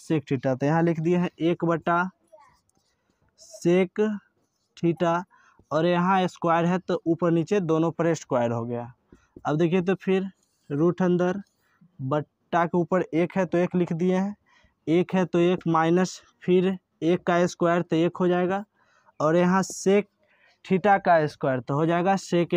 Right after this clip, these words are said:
स्क्वायर theta। तो ये जो है सब जो है sec A के पदों में आ गया। जैसे इसमें छः का मान निकालना था, तो sin A, cos A, tan A, cot A और cosec। देखिए तो यहाँ theta नहीं होगा, चूँकि यहाँ A है,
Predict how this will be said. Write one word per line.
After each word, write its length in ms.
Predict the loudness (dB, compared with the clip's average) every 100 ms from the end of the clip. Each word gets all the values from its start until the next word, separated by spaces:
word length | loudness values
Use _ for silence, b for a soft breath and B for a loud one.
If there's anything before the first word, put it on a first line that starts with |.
| -2
स्क्वायर 440 | -2 -2 -2 -4 -10 _ _ _ _
theta। 380 | -4 -4 -2 -8 -8 _ b b b _ 0
तो 120 | 2
ये 240 | 4 2
जो 160 | 2 0
है 240 | 2 -2 -4
सब 360 | -6 0 2
जो 160 | 2 2
है 120 | 2
sec 360 | -4 0 -2 -2 -6
A 120 | -2 0
के 140 | -2
पदों 300 | 0 0 0
में 120 | 2 2
आ 80 | 2
गया। 180 | 0 0
जैसे 300 | -2 -2 -4
इसमें 240 | -2 -4
छः 220 | -2 -2
का 160 | 0 0
मान 200 | 2 2
निकालना 460 | 0 2 2 2 -2
था, 160 | -2
तो 140 | -4 -4
sin 360 | 0 2 4 2
A, 120 | 0
cos 320 | 0 0 2
A, 120 | 0 0
tan 280 | 0 0 2
A, 100 | 0 0
cot 340 | 0 0 0
A 100 | -2 -2 B B B 0
और 160 | 0 0
cosec। 500 | -2 0 0 0 -2 -20 _ _ _ _ _ B B B B
देखिए 260 | 0 4 4
तो 120 | 6
यहाँ 220 | 6 4
theta 360 | 2 -2 2 4
नहीं 120 | 4
होगा, 200 | 4 2
चूँकि 280 | 0 -2 2
यहाँ 440 | 2 2 0 0 0
A 260 | 0 2 4
है, 260 | 2 0